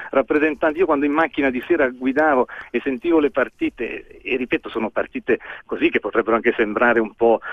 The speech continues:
un po', un po' poco attraenti, Chiasso Vole, no? Raccontata da Ruggero Glaus, eh, aveva, aveva un qualcosa di più perché ci metteva quella voce, ci metteva quella, quel pathos che oggi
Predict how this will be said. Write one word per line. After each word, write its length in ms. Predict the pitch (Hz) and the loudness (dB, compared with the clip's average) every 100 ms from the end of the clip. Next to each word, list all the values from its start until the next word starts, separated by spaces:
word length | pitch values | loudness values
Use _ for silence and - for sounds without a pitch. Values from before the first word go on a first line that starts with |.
| - | -12
un 120 | 98 | -14
po', 680 | - 117 113 113 110 107 107 | 0 4 6 6 6 6 4
un 80 | 107 | 2
po' 100 | 113 | -4
poco 680 | - 131 - 120 117 113 113 | 0 -2 2 2 4 4 2
attraenti, 640 | 107 - 110 143 139 - - | 0 0 2 2 0 -6 -6
Chiasso 480 | - 127 - 139 | -2 -2 0 0
Vole, 340 | 117 151 104 98 | 2 2 2 -2
no? 80 | 98 | -6
Raccontata 540 | 98 - 110 143 139 | -6 -8 -4 -2 0
da 100 | 123 | 0
Ruggero 380 | 110 107 123 113 | 0 0 2 2
Glaus, 460 | 117 107 117 143 - | 2 2 2 0 -4
eh, 420 | - - - - - - - - - - | -16 -18 -12 -4 -2 0 -2 -2 -2 0
aveva, 360 | 156 175 180 | 2 4 4
aveva 300 | 139 170 165 | 2 2 2
un 800 | 147 139 135 135 139 139 139 139 135 | 2 0 -2 -4 -4 -4 -4 -6 -2
qualcosa 480 | 151 139 - 175 160 | -2 0 0 2 0
di 120 | 147 | -2
più 160 | 185 | -6
perché 240 | 196 170 135 | -6 -6 -6
ci 120 | - | -2
metteva 380 | 131 - 143 139 | -2 0 0 0
quella 280 | - 127 127 | 0 0 0
voce, 320 | 101 110 - | 0 -4 -6
ci 100 | - | -8
metteva 320 | 110 - 120 110 - - - | -8 -2 0 0 -6 -16 -8
quella, 340 | - 113 113 - - - | -2 2 2 0 -12 -2
quel 200 | 120 110 | 0 0
pathos 460 | - 107 - 127 113 - | -2 -2 -2 -4 -4 -4
che 160 | 123 | 2
oggi 420 | 107 117 110 131 | 4 2 0 -4